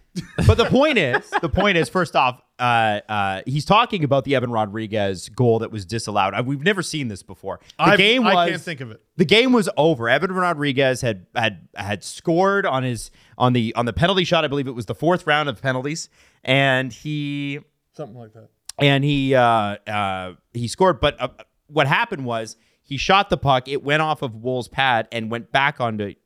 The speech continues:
Speaker 2: Rodriguez's stick and then went in.
Speaker 1: Yes.
Speaker 2: And you cannot score on a rebound in the shootout.
Speaker 1: And that's technically a rebound.
Speaker 2: Well, it, not technically. It is a rebound.
Speaker 1: I mean, it's a rebound.
Speaker 2: And so, like, I know that Maurice is gonna have to,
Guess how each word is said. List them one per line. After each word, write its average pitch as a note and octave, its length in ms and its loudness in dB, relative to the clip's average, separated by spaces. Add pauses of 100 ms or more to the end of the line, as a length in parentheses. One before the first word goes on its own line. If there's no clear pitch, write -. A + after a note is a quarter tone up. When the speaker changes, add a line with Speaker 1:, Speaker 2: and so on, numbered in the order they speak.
(180)
Speaker 2:
Rodriguez's G#2+ 640 -4
stick A#2 380 -6
and G#2 160 -4
then A2+ 160 -4
went G#2+ 160 -8
in. G2 220 -8 (280)
Speaker 1:
Yes. D3+ 140 0
Speaker 2:
And A#2+ 340 2 (120)
you A#2+ 160 -12
cannot E3 440 0
score D3 320 -4
on A#2+ 100 -4
a A#2 40 -8
rebound G#2+ 600 -6 (340)
in C3 120 2
the A#2 60 2
shootout. G#2 360 -6 (260)
Speaker 1:
And E3 80 -2
that's F3+ 220 -2
technically D#3+ 420 -4
a C3+ 80 -4
rebound. A#2 400 -12 (260)
Speaker 2:
Well, D#3+ 220 4
it, D3 100 -4 (160)
not D#3 240 2
technically. C3 420 -2
It B2+ 120 2
is D#3 160 4
a - 20 -6
rebound. D3+ 260 -4
Speaker 1:
I F3 40 0
mean, F#3 140 0
it's E3 140 -6
a D#3 60 -8
rebound. D#3+ 300 -2
Speaker 2:
And D#3+ 100 2
so, G3+ 240 2
like, F3 380 -2
I F3 160 0
know G3+ 260 0
that F3+ 300 -2
Maurice D3+ 360 0
is C3+ 100 -6
gonna C#3 180 0
have C3 200 2
to, A2+ 220 -2